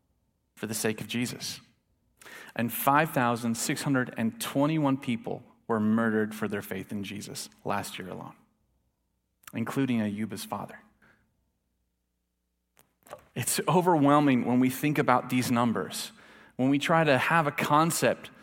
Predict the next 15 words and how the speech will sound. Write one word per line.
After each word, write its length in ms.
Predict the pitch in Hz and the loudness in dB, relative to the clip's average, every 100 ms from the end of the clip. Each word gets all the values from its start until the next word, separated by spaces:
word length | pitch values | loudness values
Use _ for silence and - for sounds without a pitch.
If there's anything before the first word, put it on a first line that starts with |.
| - _ | -20 _
for 140 | 139 | 0
what 240 | 147 - | 2 0
persecution 640 | - 170 - 139 165 - 135 | -2 -2 -2 -2 -2 0 0
is 360 | 131 147 117 | 2 2 2
in 120 | - 123 | 0 0
America, 580 | 120 113 104 - 87 - | 2 2 0 -2 -6 -6
'cause 160 | 131 | -4
we 120 | 175 | -2
just 200 | 165 202 | -2 -2
don't 160 | - 180 | 0 0
experience 600 | 143 - - 196 202 - | 0 -4 -2 0 2 0
it 100 | 104 | 0
that 180 | - - | -2 -4
same 280 | - 95 92 | -4 -2 -4
way. 220 | 95 | -8